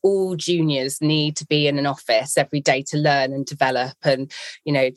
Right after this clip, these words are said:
all mums want to be at home so that they can do the school run. That's not the case at all. And actually what we try to do at Skin and Blister is really look at the needs of each individual person and look at their strengths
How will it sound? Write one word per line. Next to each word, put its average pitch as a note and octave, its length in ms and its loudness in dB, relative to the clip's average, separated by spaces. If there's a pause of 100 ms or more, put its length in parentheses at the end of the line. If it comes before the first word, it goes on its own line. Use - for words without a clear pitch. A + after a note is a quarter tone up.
all G#3 200 2
mums F3 500 2
want D#3 160 2
to - 80 -8
be D#3+ 120 4
at - 80 0
home E3+ 320 2
so D3+ 120 -8
that B2 100 0
they D#3+ 140 2
can E3+ 160 -2
do D3+ 120 0
the C#3+ 80 -4
school E3+ 320 2
run. B2 260 -2
That's A3 260 2
not C4+ 200 -2
the A3 80 -6
case F#3 380 -4
at D#3 160 -8
all. G3+ 220 4
And D#3 100 0
actually - 320 -2
what E3 140 2
we F3 80 2
try F#3 300 2
to F#3 120 -6
do E3 80 2
at - 100 0
Skin D#3 220 0
and D#3 80 0
Blister D#3+ 380 0
is D3 180 -4
really F3 300 2
look F#3 280 -2
at D3+ 160 2
the E3 60 0
needs D#3+ 360 0
of D3 100 -8
each C#3 260 0
individual C#3+ 540 -2
person A#2 520 0
and C3+ 180 0
look C#3+ 180 -2
at - 80 0
their C3 140 2
strengths - 640 -4